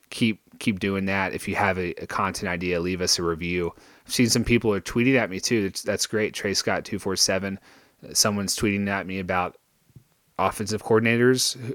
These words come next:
and, uh, offensive coordinators, defensive coordinators, and who's going to call plays, and, and head coaches who have never called plays before, and, like, sort of deep dives that are <laughs> gonna take me a while to look at, but that's super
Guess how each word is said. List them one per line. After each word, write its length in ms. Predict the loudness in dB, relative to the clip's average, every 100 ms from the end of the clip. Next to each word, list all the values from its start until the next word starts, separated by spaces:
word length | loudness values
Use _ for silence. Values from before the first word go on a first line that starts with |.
| _
and, 320 | -4 -2 -4 -6 -6
uh, 260 | -2 -2 -2 -4 -12 _ _ _
offensive 500 | -6 0 0 0 4
coordinators, 440 | 6 8 6 2
defensive 340 | 0 0 -2 8
coordinators, 440 | 8 10 6 6
and 120 | 4
who's 160 | 4 6
going 160 | 4 4
to 80 |
call 180 | 6 6
plays, 400 | 6 10 10 10
and, 160 | 6 -2
and 160 | -4
head 220 | 2 2 6
coaches 400 | 6 6 0 4
who 80 |
have 220 | 2 2 -8 -20 -20 -20 _
never 240 | 4 4
called 220 | 6 6
plays 180 | 8 4
before, 180 | 4 4
and, 100 | 6
like, 200 | 4 2 _
sort 280 | 6 10 10
of 100 | 8
deep 280 | 6 6 8
dives 340 | 8 8 6
that 80 | 4
are 60 | 6
<laughs> 20 |
gonna 220 | 6 8
take 200 | 8 6
me 100 | 6
a 80 | 6
while 200 | 8 8
to 60 | 8
look 220 | 8 8
at, 100 | 4
but 120 | 4
that's 180 | 2 2
super 360 | 2 4 0